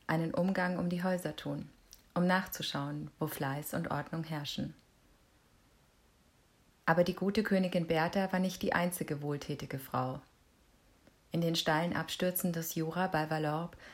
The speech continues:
befindet sich eine große Höhle. Dort drin hausten vor Zeiten gütige und schöne Feen, die jedoch niemanden ungestraft in ihre unterirdischen Wohnungen eindringen ließen.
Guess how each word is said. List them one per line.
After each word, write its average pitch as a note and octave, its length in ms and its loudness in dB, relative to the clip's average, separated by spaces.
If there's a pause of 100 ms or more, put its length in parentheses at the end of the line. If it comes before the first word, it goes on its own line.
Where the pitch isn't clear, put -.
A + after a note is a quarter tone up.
(100)
befindet G3 400 2
sich - 180 0
eine F3+ 180 0
große F3 400 -2
Höhle. F3 380 -2 (1600)
Dort F3 220 6
drin F#3+ 220 6
hausten E3+ 400 0
vor E3+ 220 -2
Zeiten F3+ 580 -2
gütige G3 460 2
und D#3+ 180 0
schöne F3 300 0
Feen, D#3 420 -4 (460)
die F3+ 80 -2
jedoch F3+ 280 2
niemanden F#3+ 440 4
ungestraft F3+ 800 -2
in E3+ 120 -2
ihre D#3+ 200 -4
unterirdischen E3 760 -2
Wohnungen D#3 420 -2
eindringen C#3+ 520 -4
ließen. C#3+ 540 -8